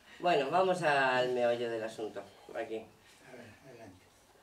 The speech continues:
Speaker 1: A plena penumbra, que no se sepa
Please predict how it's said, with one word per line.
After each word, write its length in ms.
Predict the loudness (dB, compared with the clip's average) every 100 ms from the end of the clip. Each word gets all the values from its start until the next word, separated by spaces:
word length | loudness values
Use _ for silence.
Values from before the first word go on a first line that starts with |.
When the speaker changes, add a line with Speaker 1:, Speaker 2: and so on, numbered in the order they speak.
| _ _ 4
Speaker 1:
A 260 | 6 6
plena 480 | 2 4 6 8 6
penumbra, 880 | 6 6 8 6 6 6 6 4 -2 -6
que 180 | -2 4
no 260 | 4 4
se 200 | 0 -4
sepa 540 | -2 0 2 2 2